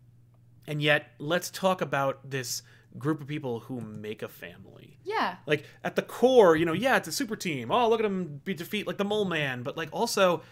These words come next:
Speaker 1: look at these people who are superheroes. Like, look, or, who are,
Speaker 2: Mm-hmm.
Speaker 1: who are also a family.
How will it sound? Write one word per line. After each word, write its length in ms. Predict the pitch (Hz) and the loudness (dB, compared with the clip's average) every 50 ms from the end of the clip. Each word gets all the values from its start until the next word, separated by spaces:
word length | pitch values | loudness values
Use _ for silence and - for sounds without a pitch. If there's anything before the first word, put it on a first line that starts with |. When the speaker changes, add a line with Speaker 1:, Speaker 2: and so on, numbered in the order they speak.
| - - _ - | -20 -20 _ -8
Speaker 1:
look 220 | 135 180 - - | -6 -6 -4 -4
at 140 | 190 - - | -6 -8 -6
these 340 | 214 214 208 208 202 190 - | -6 -4 -4 -4 -4 -6 -8
people 460 | - - 185 180 180 160 143 135 123 | -10 -10 -10 -10 -6 -4 -4 -4 -4
who 200 | 120 139 143 139 | -4 -6 -4 -4
are 360 | 131 131 127 123 120 117 117 - - - _ - _ _ _ - _ _ _ _ _ _ _ _ _ _ _ - | -4 -4 -4 -4 -6 -6 -8 -14 -20 -20 _ -20 _ _ _ -20 _ _ _ _ _ _ _ _ _ _ _ -16
superheroes. 880 | - - - 190 185 - 143 123 - 123 110 101 87 85 - - - | -16 -10 -10 -10 -10 -10 -12 -14 -12 -14 -14 -14 -14 -16 -14 -10 -8
Like, 120 | 147 151 | -6 0
look, 160 | 180 208 202 - | 0 0 2 4
or, 120 | 196 190 190 | 4 4 4
who 80 | 175 170 202 214 196 | 4 2 2 6 6
are, 140 | 196 160 151 | 6 6 6
Speaker 2:
Mm-hmm. 80 | 147 147 | 4 2
Speaker 1:
who 80 | 170 | 2
are 60 | 185 170 | 2 2
also 240 | 165 165 - 143 | 2 2 0 -4
a 60 | 120 117 | -6 -6
family. 580 | - - 95 92 98 78 55 50 50 - - | -8 -12 -12 -12 -12 -16 -18 -20 -20 -20 -20